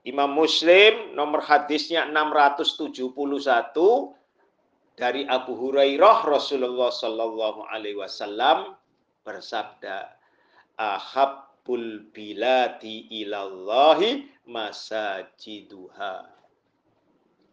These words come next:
Tempat yang paling dicintai oleh Allah adalah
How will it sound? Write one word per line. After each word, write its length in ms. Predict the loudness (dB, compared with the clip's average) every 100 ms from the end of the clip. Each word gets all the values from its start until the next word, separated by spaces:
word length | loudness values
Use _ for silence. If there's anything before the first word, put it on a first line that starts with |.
| _ _ _ _ 0
Tempat 480 | 0 2 4 4 4
yang 320 | 0 0 -2
paling 1120 | -2 0 -2 -2 4 6 8 6 4 0 -4
dicintai 880 | -8 -6 -4 -4 4 8 8 6 2
oleh 320 | 0 0 0
Allah 560 | 0 -2 -2 2 4 2 -4
adalah 800 | -4 -4 -4 0 0 0 -4 -8